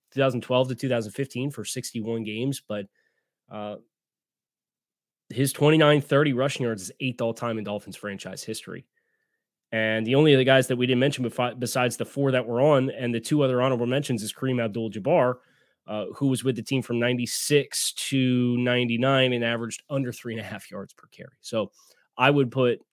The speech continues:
Lamar Miller as the eighth all-time leading rusher in front of Kareem Abdul-Jabbar on the honorable mentions. So you get Dan Marino, Bob Griese,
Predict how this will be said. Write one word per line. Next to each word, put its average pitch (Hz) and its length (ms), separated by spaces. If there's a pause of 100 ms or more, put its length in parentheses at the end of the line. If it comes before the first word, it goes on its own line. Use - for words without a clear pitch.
(120)
Lamar 117 320
Miller 135 340
as 117 140
the 120 180
eighth 139 200
all-time 117 360
leading 104 240
rusher 113 380
in 101 100
front 117 300
of 104 220
Kareem 107 260
Abdul-Jabbar 101 580
on 98 60
the 101 80
honorable 101 380
mentions. - 480 (1300)
So - 100
you 147 80
get 123 60
Dan 202 180
Marino, 185 480 (420)
Bob 170 300
Griese, 151 540